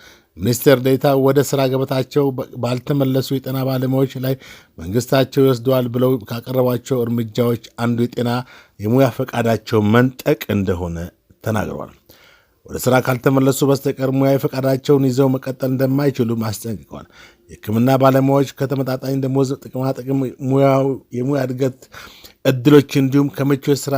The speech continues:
ቦታና የስራ ነጻነት ጋር የተያያዘ ባለ አስራ ሁለት ነጥብ ጥያቄዎችን ለጤና ሚኒስቴር ሚያዝያ ሦስት ዓመት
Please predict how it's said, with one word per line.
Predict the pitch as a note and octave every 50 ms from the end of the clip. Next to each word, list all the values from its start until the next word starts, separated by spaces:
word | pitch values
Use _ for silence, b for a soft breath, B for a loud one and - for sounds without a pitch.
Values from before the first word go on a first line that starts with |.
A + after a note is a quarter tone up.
| C3+
ቦታና | C3+ C3 C3+ C3 - C#3 C3 C3+ C3+ C3+ C#3+ D3+ D#3 B B B B B B B
የስራ | D#2+ F2 - - A#2+ C3 - - C3 A2+ -
ነጻነት | C#3 C3+ C3 B2+ C3 C3 C3+ C3+ C#3 C3+ B2+
ጋር | B2+ C#3 C3+ C3
የተያያዘ | B2 - D3+ C3+ C3+ C3+ B2+ B2 B2+ C#3 D3+ D#3 - B B B B B
ባለ | - F2 F2+ G#2
አስራ | A2+ - - C3
ሁለት | C3 C3+ C3 C3+
ነጥብ | C3 C3 - C#3+ C3
ጥያቄዎችን | - C#3 C3+ C3+ B2+ - C3+ C3 - - C3+
ለጤና | C3 C3+ - C3+ C3+ C3+ C3
ሚኒስቴር | C3+ C3+ C3+ C3+ - - C3+
ሚያዝያ | C3 C3 C3 C3 C3 B2+ C3+ B2+
ሦስት | B2+ - C#3 C3+ B2+ -
ዓመት | B2+ B2+ C3+ B2+